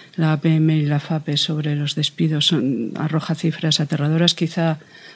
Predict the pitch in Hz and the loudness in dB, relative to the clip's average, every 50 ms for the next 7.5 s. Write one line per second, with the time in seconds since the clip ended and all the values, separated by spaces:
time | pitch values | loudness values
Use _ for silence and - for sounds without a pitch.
0 | - - 165 170 160 - - 180 170 160 151 - 170 165 165 160 - 165 151 - | -6 -2 0 0 0 0 0 0 0 0 0 0 0 0 0 0 -2 -2 -4 -4
1 | - 170 160 151 - 180 170 165 160 - 175 165 160 156 - - 165 165 - _ | -4 -8 -8 -4 -2 -2 0 0 0 0 0 0 -2 -2 -2 -4 -4 -6 -6 _
2 | - 165 160 151 - 156 156 156 151 151 147 - 147 147 - 160 156 147 170 165 | -2 -2 -2 -2 -4 -4 -4 -2 -2 -2 -4 -4 -6 -2 -2 0 0 2 0 0
3 | - - 160 151 - 165 151 147 160 160 160 160 151 151 147 - - - - - | 0 0 -2 -2 -2 -2 0 0 0 2 2 2 0 0 -2 -6 -14 -20 -20 -20
4 | - - - - 180 160 - 175 165 165 170 170 165 165 160 151 - - 156 151 | -20 -12 -6 -4 -2 0 0 2 2 4 4 4 4 4 4 2 2 2 0 0
5 | - 175 175 185 202 208 - - - - - - - - - - - - _ - | 0 2 2 2 2 2 0 -2 -4 -10 -20 -20 -20 -20 -20 -20 -20 -14 _ 2
6 | 208 208 196 190 185 180 180 175 175 170 170 165 160 156 156 156 156 151 - - | 6 8 8 8 8 8 8 8 6 6 6 6 4 4 2 2 0 -2 -2 -2
7 | 180 190 175 175 170 170 165 160 165 165 | 0 2 2 2 4 2 2 2 0 -2